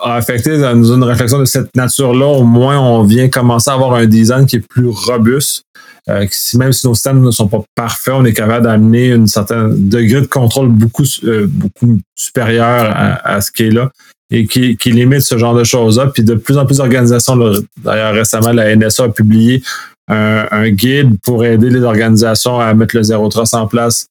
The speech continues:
Le nist a fait la même chose. Microsoft, euh, met beaucoup l'emphase sur ce genre de choses-là aussi. Donc, toutes les grandes organisations sont en train de véhiculer ce message-là. Ce sera peut-être le temps de, aux plus petites organisations qui travaillent pas en T I, euh,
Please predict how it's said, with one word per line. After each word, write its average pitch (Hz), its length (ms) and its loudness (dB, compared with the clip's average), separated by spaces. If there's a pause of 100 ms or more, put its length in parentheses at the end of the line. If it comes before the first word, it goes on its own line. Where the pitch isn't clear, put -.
(300)
Le 110 140 0
nist 131 460 2
a 120 80 -2
fait 113 100 0
la 117 140 0
même 113 160 2
chose. 117 320 0
Microsoft, 131 840 -2 (360)
euh, 107 140 0
met 113 200 2
beaucoup 131 400 0
l'emphase 127 640 0
sur 117 180 -2
ce 110 160 -2
genre 113 220 0
de 113 100 2
choses-là 110 340 0
aussi. 110 220 -2
Donc, 117 200 0 (380)
toutes 139 160 -2
les 147 120 0
grandes 123 280 0
organisations 120 720 2
sont 123 200 2
en 110 80 0
train 107 120 2
de 113 120 2
véhiculer 117 380 2
ce - 120 -2
message-là. 120 520 0 (460)
Ce 151 60 -2
sera 143 220 -6
peut-être 151 200 -4
le 139 140 -2
temps 131 200 -2
de, 123 140 2
aux 107 300 2 (420)
plus 120 280 0
petites 123 340 -4
organisations 120 800 0
qui 131 100 -4
travaillent 113 300 -2
pas 117 100 -4
en 117 80 0
T 120 180 -2
I, 120 300 2
euh, 104 440 2